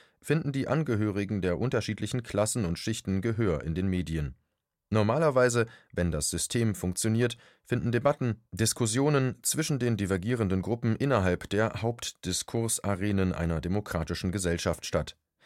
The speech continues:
Da wäre zum einen das Parlament, dort gewiss nur im Rahmen einer überschaubaren Anzahl an Akteuren, zum anderen die Medien. Die richtungsweisenden Diskursarenen befinden sich innerhalb der Leitmedien, die über eine große Reichweite und Legitimation verfügen.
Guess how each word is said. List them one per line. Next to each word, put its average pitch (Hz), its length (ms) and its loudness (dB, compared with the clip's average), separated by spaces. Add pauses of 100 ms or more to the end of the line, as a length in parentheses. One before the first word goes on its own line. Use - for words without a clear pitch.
(220)
Da 107 220 2
wäre 156 200 0
zum 104 220 0
einen 113 300 2
das 85 180 -2
Parlament, 90 760 -2
dort 92 320 0
gewiss 92 320 -4
nur 95 160 0
im 85 120 0
Rahmen 98 300 2
einer 80 180 0
überschaubaren 90 640 0
Anzahl 92 440 0
an 87 140 -2
Akteuren, 117 540 -2 (320)
zum - 180 -2
anderen 95 360 2
die 110 100 -2
Medien. 80 460 -2 (540)
Die 101 80 -2
richtungsweisenden 113 960 2
Diskursarenen 120 1040 0
befinden 117 360 -2
sich 117 240 -6
innerhalb 90 500 0
der 95 120 0
Leitmedien, 98 680 0 (340)
die 87 100 -2
über 90 320 0
eine 90 180 0
große 113 440 -2
Reichweite 95 520 2
und 92 260 -2
Legitimation 85 800 -2
verfügen. - 500 -8